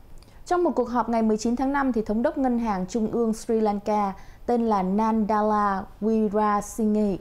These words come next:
cho biết là chính phủ nước này đã thông báo với các chủ nợ rằng không còn khả năng trả các khoản nợ cho tới khi tái cơ cấu trong các khoản nợ này. Vì vậy mà Sri Lanka được quyền tuyên bố vỡ nợ.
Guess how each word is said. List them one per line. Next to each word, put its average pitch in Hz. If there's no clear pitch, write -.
cho 277
biết 320
là 302
chính 226
phủ 233
nước 220
này 226
đã 190
thông 214
báo 190
với 277
các 311
chủ 220
nợ 170
rằng 175
không 262
còn 208
khả 160
năng 180
trả 147
các 196
khoản 160
nợ 160
cho 311
tới 302
khi 311
tái 233
cơ 262
cấu 214
trong 220
các 247
khoản 156
nợ 156
này. 165
Vì 277
vậy 247
mà 247
Sri 277
Lanka 254
được 214
quyền 208
tuyên 220
bố 196
vỡ 214
nợ. 247